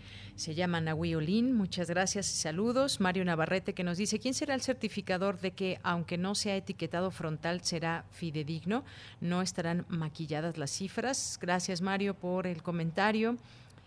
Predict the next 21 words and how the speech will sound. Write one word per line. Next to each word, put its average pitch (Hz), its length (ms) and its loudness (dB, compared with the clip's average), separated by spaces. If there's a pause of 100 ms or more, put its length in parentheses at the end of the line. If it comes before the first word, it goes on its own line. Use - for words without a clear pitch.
(180)
Eh, 170 440 0
también, 175 540 0 (100)
eh, 160 360 -4
nos 156 320 -4
dice 180 360 -2
Mario 165 260 0
Navarrete, 160 480 0
"Saludos 170 400 -2
cordiales. 202 540 2
Hoy 190 80 2
recordamos 180 640 0
al 170 160 -2
generalísimo 170 680 -2
José 170 240 -4
María 165 240 -2
Morelos 160 420 -4
y 156 60 -6
Pavón, 185 300 0
que 175 100 -2
tuvo 175 260 -2
como, 151 380 -4